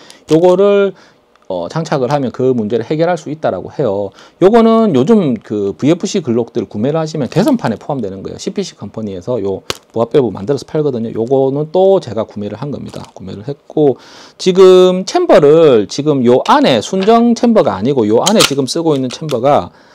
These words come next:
지금 저거 뭐야? 제가 한번 뜯어 보여드릴게요.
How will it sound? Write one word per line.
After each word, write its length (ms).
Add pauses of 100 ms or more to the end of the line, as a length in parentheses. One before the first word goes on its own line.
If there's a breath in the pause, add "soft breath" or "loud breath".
(200 soft breath)
지금 800
저거 260
뭐야? 380 (220)
제가 200 (240)
한번 160
뜯어 240
보여드릴게요. 580